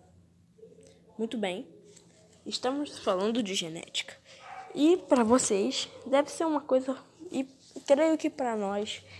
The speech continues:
é uma coisa bem difícil. Mas se prestarmos bastante atenção e soubermos bastante o que, do que estamos falando,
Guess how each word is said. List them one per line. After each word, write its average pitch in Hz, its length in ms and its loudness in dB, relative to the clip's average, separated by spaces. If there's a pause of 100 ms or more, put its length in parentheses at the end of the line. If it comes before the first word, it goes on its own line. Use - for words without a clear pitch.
(140)
é 269 80 -4
uma 285 160 0
coisa 226 240 0
bem 180 340 -4
difícil. - 600 -18 (680)
Mas 339 280 -4
se - 160 -14
prestarmos 320 500 -6
bastante 302 340 -2
atenção 311 640 -2 (340)
e 214 60 -8
soubermos 220 480 2
bastante 240 480 0
o 247 60 -4
que, 226 180 -6 (300)
do 190 120 -4
que - 80 -6
estamos 254 300 0
falando, 220 480 -2